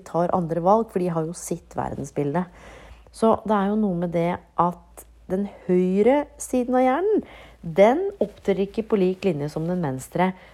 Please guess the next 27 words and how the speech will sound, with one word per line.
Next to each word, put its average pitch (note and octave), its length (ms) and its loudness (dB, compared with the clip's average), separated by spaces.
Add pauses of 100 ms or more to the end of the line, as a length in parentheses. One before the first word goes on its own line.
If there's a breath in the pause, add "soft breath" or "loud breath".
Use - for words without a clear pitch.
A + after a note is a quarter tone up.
(200 loud breath)
Den F3+ 300 0
aksepterer D#3+ 680 -8
faktisk - 640 -10
det G3+ 100 -2
meste. F#3+ 340 -2 (340)
Eh, G#3 360 2 (160)
den G#3 160 0
aksepterer G3 800 0
også G3 480 4 (460 loud breath)
perspektivet F#3+ 880 -4
til E3 240 -4
den F3+ 160 -2
logiske D#3+ 480 -6
delen D#3 240 0
av F3+ 80 0
deg, F#3+ 100 -2
som G3 180 -4
er E3 140 0
den F3+ 120 -4
venstre E3 340 -4
siden, G#3+ 380 0 (420 loud breath)
fordi F#3+ 480 0
den F3 360 0
føler D#3 300 -4
seg F3+ 260 -10
koblet D3+ 460 -4
på E3+ 160 -4